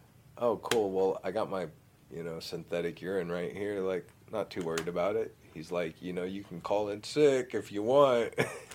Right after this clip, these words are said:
And I was, like, so cocky. Have been getting away with this shit for so long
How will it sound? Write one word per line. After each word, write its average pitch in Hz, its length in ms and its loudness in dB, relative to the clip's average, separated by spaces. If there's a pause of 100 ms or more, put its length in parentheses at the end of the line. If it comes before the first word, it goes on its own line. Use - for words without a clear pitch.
(120)
And 139 200 8
I 151 160 12
was, 156 180 4
like, 139 320 8
so 139 380 8
cocky. 135 680 6 (540)
Have 120 160 6
been 123 100 4
getting 131 220 10
away 127 240 8
with 131 160 6
this 127 160 6
shit - 320 2
for 110 100 4
so 135 500 8
long 117 600 6